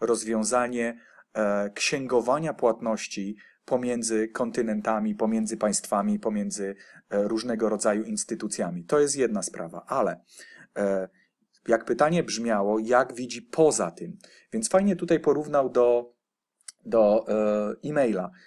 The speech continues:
Więc w tej chwili patrzymy na coś i nie możemy sobie zdać sprawy, do czego może być to używane, ponieważ ta przyszłość jest jeszcze nieodkryta.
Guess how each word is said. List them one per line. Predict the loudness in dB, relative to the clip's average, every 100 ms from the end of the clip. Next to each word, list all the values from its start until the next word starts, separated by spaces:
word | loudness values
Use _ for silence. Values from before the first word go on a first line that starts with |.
| _
Więc | -6 -6
w | 2
tej | 2
chwili | 2 -2 -2 -2 -2 -6 _
patrzymy | -2 0 2 2
na | 2 0
coś | 0 -2
i | -4 -6
nie | -4
możemy | 0 0
sobie | 0 -2 0
zdać | 0 0
sprawy, | -2 0 -2 0 -4 -6 _ _ _ _ -16
do | -2 -2
czego | 2 2 4 2
może | 2 -2
być | 0 -2 -2
to | -6
używane, | -4 -2 0 0 0 -2 -6 -10 _ _
ponieważ | -2 0 2 2 2
ta | -2
przyszłość | -2 0 0 0 0 0 -6 -14 -4
jest | -2 -2
jeszcze | -2 -2 -2
nieodkryta. | -2 -6 -2 0 0 0 -8